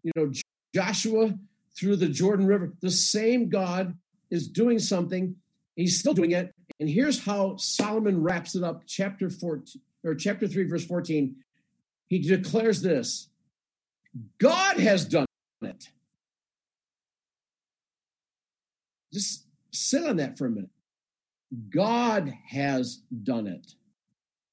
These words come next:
Not the devil. Do you notice Solomon never, never mentions the devil?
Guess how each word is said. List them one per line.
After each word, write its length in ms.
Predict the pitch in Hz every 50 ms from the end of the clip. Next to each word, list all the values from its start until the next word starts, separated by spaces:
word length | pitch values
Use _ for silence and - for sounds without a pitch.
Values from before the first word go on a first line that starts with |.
| _ _ _ _ _ _ _ _ _ _ _ _ _ _ _ _ _ _ _ _ _ _ _ _ _ _ _ _ _ _ _ _ _ _ _ _ -
Not 200 | 127 143 185 180
the 100 | - -
devil. 500 | 165 135 160 143 127 160 190 220 214 - - _ _ _ -
Do 60 | 180
you 60 | 247
notice 380 | 320 392 403 381 285 - - -
Solomon 480 | - 196 175 196 226 233 226 220 175 139
never, 440 | 147 151 160 196 202 185 - - - _ _ _ - 147 123 120 - - _ _ _ _ _ -
never 280 | 139 156 170 160 170
mentions 340 | 151 143 143 156 165 170 151
the 80 | 139 113
devil? 340 | 107 113 175 208 226 -